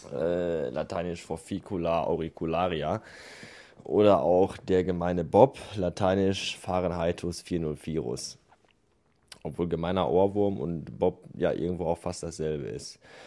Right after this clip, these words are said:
Ja, und anstatt die, äh, Tierchen mit einem Handtuch zusammenzuschlagen, sollte man vielleicht dann doch eher versuchen, den Raum öfter zu lüften und ihn trocken zu halten. Eventuell hilft aber auch Zitronen- oder Lavendelöl.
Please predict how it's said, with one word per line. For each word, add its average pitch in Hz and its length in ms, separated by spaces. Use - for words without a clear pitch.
Ja, 87 220
und 80 180
anstatt 95 400
die, 95 260
äh, 87 240
Tierchen 98 380
mit 92 120
einem 90 160
Handtuch 98 220
zusammenzuschlagen, 101 1000
sollte 92 260
man 90 160
vielleicht 87 540
dann 85 200
doch 95 220
eher 90 160
versuchen, 90 640
den 85 160
Raum 92 320
öfter 117 300
zu - 180
lüften 120 500
und 85 200
ihn 87 160
trocken - 320
zu 117 200
halten. 117 480
Eventuell 120 600
hilft 104 260
aber 92 200
auch 90 300
Zitronen- 87 600
oder 85 80
Lavendelöl. 78 840